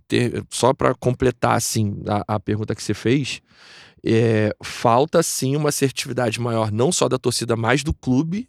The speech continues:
da instituição, é, no sentido de dizer, gente, assim, já que a torcida bate cabeça e pessoas que não têm uma, uma capacidade cognitiva tão importante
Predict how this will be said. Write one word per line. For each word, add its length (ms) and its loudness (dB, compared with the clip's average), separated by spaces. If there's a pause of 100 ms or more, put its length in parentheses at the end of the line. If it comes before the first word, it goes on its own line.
(140)
da 140 2
instituição, 720 -2 (840)
é, 600 -2 (300)
no 240 -2
sentido 400 -2
de 260 0
dizer, 720 -2
gente, 360 2
assim, 240 -4
já 180 0
que 180 -4 (300)
a 100 0
torcida 380 2
bate 260 2
cabeça 520 0
e 100 0
pessoas 420 -2
que 120 -4
não 160 -4
têm 240 -2
uma, 480 -4
uma 180 -4
capacidade 640 -4
cognitiva 580 -6
tão 160 -4
importante 720 -8